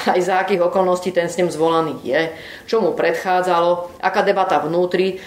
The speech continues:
a že sa môžete aj vy cítiť, či ten, čo vyhral, alebo či ty, ten, čo prehral, že proste v nuansách, e, je to rozdiel, ale v základe sme spolu. A o tom by tá strana mala byť, že v tom základe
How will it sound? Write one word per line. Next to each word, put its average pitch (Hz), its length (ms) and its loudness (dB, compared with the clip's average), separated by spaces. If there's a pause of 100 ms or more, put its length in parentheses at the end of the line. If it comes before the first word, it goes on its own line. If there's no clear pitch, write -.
a - 160 0
že 180 340 0
sa - 200 -2
môžete 202 340 0
aj 175 80 2
vy 190 160 -2
cítiť, 196 480 0
či 190 240 -2
ten, 202 220 0
čo 175 100 2
vyhral, 180 480 2
alebo 175 160 2
či 180 300 -6
ty, 185 160 -4
ten, 190 260 0
čo - 140 0
prehral, 175 500 0 (240)
že 160 420 0 (200)
proste 170 680 0 (160)
v 151 280 -12
nuansách, 196 960 0
e, 165 240 2
je 196 100 2
to 190 140 0
rozdiel, 175 580 2
ale 175 220 2
v 165 80 -8
základe 180 560 0
sme 160 160 -2
spolu. 151 400 2
A 180 80 4
o - 60 0
tom 233 100 4
by 208 80 0
tá 214 100 2
strana 190 300 2
mala 175 320 4
byť, 143 160 -4
že 160 120 0
v - 80 -2
tom 175 120 2
základe 185 480 2